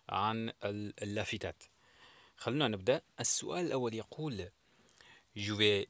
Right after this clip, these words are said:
tout droit, je dois céder le passage. السؤال بيقول بدي أروح د-، يعني دغري إلى الأمام، راح أعطي الأولوية، يعني لازم أعطي الأولوية لمين؟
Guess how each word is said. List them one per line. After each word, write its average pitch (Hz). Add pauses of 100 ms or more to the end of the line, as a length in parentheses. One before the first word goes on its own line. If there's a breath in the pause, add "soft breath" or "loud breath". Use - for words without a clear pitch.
(100)
tout 180
droit, 120 (600)
je 107
dois 101
céder 156
le 127
passage. 127 (840 loud breath)
السؤال 113
بيقول 113
بدي 104
أروح 113
د-، 98 (440)
يعني 95 (460 soft breath)
دغري 107
إلى 98
الأمام، 104 (680)
راح 104 (160)
أعطي 110
الأولوية، 98
يعني 92
لازم 101
أعطي 104
الأولوية 104
لمين؟ 104